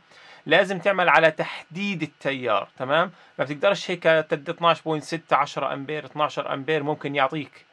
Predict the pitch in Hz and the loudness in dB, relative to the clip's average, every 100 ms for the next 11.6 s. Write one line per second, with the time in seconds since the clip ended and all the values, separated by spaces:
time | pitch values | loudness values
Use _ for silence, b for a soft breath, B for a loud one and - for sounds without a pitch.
0 | - 131 151 165 180 - B B 156 170 | -6 0 0 2 2 0 B B 4 4
1 | 165 147 185 190 190 202 - b - 156 | 2 -4 -4 -2 -2 -2 -6 b 0 0
2 | - 151 143 214 - - 240 190 180 185 | 0 -6 -4 -8 -4 0 2 4 4 4
3 | 170 170 175 208 202 185 175 175 - - | 4 0 2 6 8 6 2 0 -2 -4
4 | - 240 240 277 277 165 180 185 190 190 | 4 6 6 4 0 -2 0 2 2 2
5 | 170 b b 180 190 - 156 139 131 127 | -2 b b -4 -4 0 0 2 2 4
6 | - 160 165 160 160 156 151 156 156 151 | 6 6 6 4 0 0 0 -2 -4 -8
7 | 151 180 165 160 - 180 170 165 156 139 | -6 -4 -2 -4 -4 -4 -2 0 -2 -2
8 | 143 139 147 160 147 101 - 135 160 240 | -4 0 4 4 4 -8 -4 0 0 0
9 | - B B - 160 160 190 180 165 165 | -4 B B -4 -2 2 2 2 -2 0
10 | 165 170 156 156 151 147 180 175 156 170 | 2 4 2 0 -4 -2 -2 -2 -2 -4
11 | 165 156 - 175 196 | -2 -6 -6 -10 -10